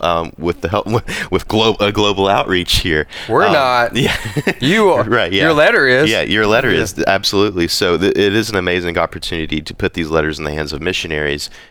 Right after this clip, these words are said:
Speaker 1: who can then, um, mi-, uh, minister to the Christians around him, uh, with the letter that you send. So that's kind of an overview and history of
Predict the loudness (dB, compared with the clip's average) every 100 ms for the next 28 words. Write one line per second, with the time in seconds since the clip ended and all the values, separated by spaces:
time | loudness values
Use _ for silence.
0 | -10 -8 -6 -8 -4 -2 -2 -4 -4 -2
1 | -2 -4 -12 -20 -20 _ _ _ -10 -6
2 | -2 0 2 2 2 0 -2 -2 -4 -6
3 | -6 -8 -4 -4 -2 -4 -8 -6 -4 -4
4 | -4 -6 -8 -18 -20 -10 -2 -2 -2 -4
5 | -4 -2 0 0 0 -2 -6 -6 -6 -6
6 | -6 -6 -4 -2 -2 -4 -14 -20 -20 _
7 | -6 -4 -4 -2 -2 0 0 0 0 -2
8 | -2 -4 -8 -4 -6 -6